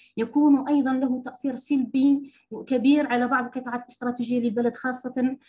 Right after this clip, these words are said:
والتي تستلزم تكنولوجيات عالية كالقطاع الصناعي وتكنولوجيات الإعلام والاتصال والصناعات الصيدلانية. آه، <clears throat> من المخاطر البالغة أيضا ل-، آه،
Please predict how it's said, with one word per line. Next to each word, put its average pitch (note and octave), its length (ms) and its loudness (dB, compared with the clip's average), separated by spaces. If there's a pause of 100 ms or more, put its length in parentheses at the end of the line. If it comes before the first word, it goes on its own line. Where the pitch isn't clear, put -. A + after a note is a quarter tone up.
(140)
والتي B3+ 320 -2
تستلزم B3 540 -6
تكنولوجيات A#3 640 -6
عالية B3+ 460 -2
كالقطاع A#3+ 440 -10
الصناعي A#3 480 -6
وتكنولوجيات A3+ 720 -10
الإعلام A3+ 320 -6
والاتصال - 480 -10
والصناعات A#3 460 -8
الصيدلانية. A3+ 800 -2 (760)
آه، A3 300 -2 (260)
<clears throat> - 560 -4
من C4+ 140 6
المخاطر C#4+ 440 2
البالغة C#4 520 -2
أيضا C4+ 240 0
ل-، C4 480 0
آه، A#3 340 -6